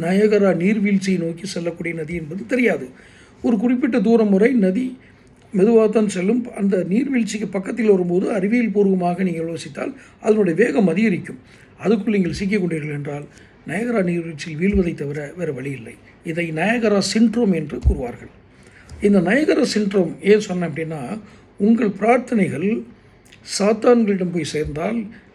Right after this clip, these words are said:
இந்த எதிர்மறை சக்திகளிடம் போய் சேர்ந்தால் உங்களுக்கு இப்படி நிகழக்கூடிய வாய்ப்புகள் உண்டு. அப்போ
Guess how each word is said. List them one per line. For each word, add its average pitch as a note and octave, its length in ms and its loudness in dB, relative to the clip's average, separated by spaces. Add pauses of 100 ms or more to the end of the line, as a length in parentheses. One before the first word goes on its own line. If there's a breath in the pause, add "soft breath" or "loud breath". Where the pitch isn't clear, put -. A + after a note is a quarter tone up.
(200 loud breath)
இந்த F#3 140 0
எதிர்மறை G3 720 2
சக்திகளிடம் F3 480 -2
போய் D#3+ 100 -6
சேர்ந்தால் D#3 440 -4
உங்களுக்கு F3 480 -2
இப்படி E3 220 0
நிகழக்கூடிய F#3 440 -4
வாய்ப்புகள் D#3 420 -6
உண்டு. B2+ 240 -12 (1600 soft breath)
அப்போ - 400 -4